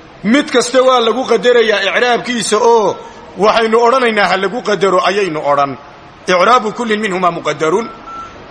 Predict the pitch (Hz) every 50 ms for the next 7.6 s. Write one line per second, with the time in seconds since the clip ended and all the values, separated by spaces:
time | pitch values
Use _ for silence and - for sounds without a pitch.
0 | - - 180 208 233 233 226 233 277 240 220 233 196 233 233 220 208 202 190 202
1 | 202 - - 143 - - - 143 123 - - - - - - - - - - -
2 | - - - - - - - - - - 208 233 226 220 208 226 262 262 247 220
3 | 220 277 269 - - 220 226 226 226 247 247 240 226 220 220 240 254 190 233 214
4 | 202 233 226 220 262 269 254 247 247 262 262 240 247 - 277 262 220 196 185 208
5 | 226 254 247 208 220 247 269 214 202 196 185 151 156 180 190 214 214 196 156 -
6 | - - - - - - - - - 269 240 214 233 220 - 214 202 180 202 220
7 | 247 262 254 233 202 180 151 165 160 160 156